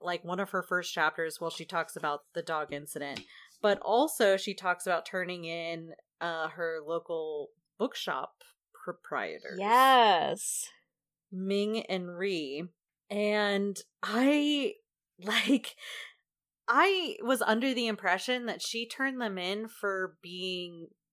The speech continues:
Speaker 1: lovers.
Speaker 2: And, like,
Speaker 1: And that's why they were, and that's why they were getting arrested.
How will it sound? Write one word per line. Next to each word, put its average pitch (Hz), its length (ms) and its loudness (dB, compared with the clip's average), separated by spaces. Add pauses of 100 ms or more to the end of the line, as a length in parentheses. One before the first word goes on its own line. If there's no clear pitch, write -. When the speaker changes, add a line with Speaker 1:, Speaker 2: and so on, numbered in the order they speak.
(680)
Speaker 1:
lovers. - 1040 -10 (1600)
Speaker 2:
And, 311 200 4
like, 285 200 4
Speaker 1:
And 220 140 4
that's 220 240 4
why 226 140 6
they 214 160 6
were, 214 260 6 (100)
and 214 300 2
that's 202 220 4
why 220 140 6
they 208 120 6
were 190 120 4
getting 190 260 0
arrested. 220 760 4